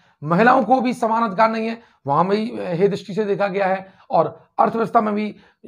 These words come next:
<clears throat> जो घर बनाने की प्रक्रिया है कि ब्राह्मणों के इतने घर होंगे, अ, कमरे वाले होने चाहिए, अ, जो क्षत्रिय हैं वो, <clears throat> अ,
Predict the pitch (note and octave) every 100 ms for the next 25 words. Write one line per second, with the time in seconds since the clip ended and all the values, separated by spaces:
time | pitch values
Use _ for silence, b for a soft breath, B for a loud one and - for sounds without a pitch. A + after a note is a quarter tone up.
0 | _ G3 G3 E3+ E3+ F3 E3+ F3+ C3+ G#3+
1 | A3 A3 G#3 E3+ F#3 F3+ F#3 F#3 F3 F3+
2 | D3+ D#3 E3+ F3 E3 D#3 E3 D3 D#3 D#3+
3 | D#3+ D#3 b b - D#3 - D#3 D#3+ D#3+
4 | D#3 D3+ D#3 D#3 D3+ D3+ D3 _ _ _
5 | - D#3 D3+ D3 _ _ _ _ _ _
6 | _ _ _ _ _ _ D#3+ D3+ C3+ F3+
7 | F#3+ F#3+ F3+ F3 - - _ E3+ E3+ D#3+
8 | E3+ - F3 D#3+ C#3